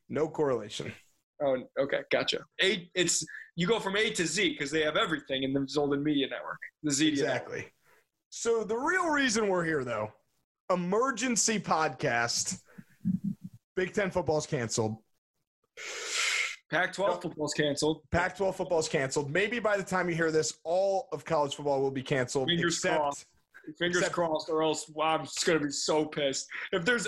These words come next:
Speaker 2: any football but not Big Ten, bro, like, what am I gonna do? I'm not, I'm not rooting for Arkansas. Like, do I have to pick up a team?
Speaker 1: We definitely won't bet on the, uh,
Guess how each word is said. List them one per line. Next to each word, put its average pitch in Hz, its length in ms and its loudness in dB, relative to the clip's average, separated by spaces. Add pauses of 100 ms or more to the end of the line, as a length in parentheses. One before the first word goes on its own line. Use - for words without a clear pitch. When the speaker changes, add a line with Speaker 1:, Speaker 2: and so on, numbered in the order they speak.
Speaker 2:
any 214 300 0
football 240 520 0
but 196 140 -2
not 196 320 2
Big 202 240 0
Ten, 208 260 0
bro, 226 220 0
like, 196 220 -2
what 226 100 0
am 240 100 -2
I 247 60 0
gonna 233 140 0
do? 220 260 0
I'm 156 80 -6
not, 196 200 0 (580)
I'm 202 80 0
not 226 200 2
rooting 214 360 0
for 202 420 0 (240)
Arkansas. 202 760 0 (640)
Like, 190 180 2
do 190 260 0
I 208 40 4
have 208 80 0
to 175 80 -6
pick 208 220 0
up 196 80 0
a 175 40 2
team? 247 400 0 (580)
Speaker 1:
We 202 140 2
definitely 190 460 0
won't 156 300 0
bet 151 260 0
on 131 200 -2
the, 123 200 2
uh, 110 240 2